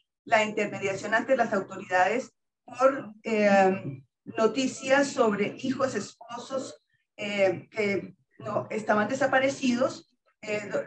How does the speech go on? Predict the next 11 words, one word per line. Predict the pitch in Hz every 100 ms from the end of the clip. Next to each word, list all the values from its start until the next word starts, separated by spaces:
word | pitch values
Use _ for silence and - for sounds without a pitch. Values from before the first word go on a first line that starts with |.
| -
que, | - 202 185 -
y | -
ofrecen | 202 - 208 226
una, | 233 214 214 220 233 226 - -
eh, | 202 190 185 175 175 170 - _ - _ _ _
y | - - 240
que, | 233
y | - -
que | 226 214 208 202 190 - -
hay | 208 214
una | 214 - 214 214 208 -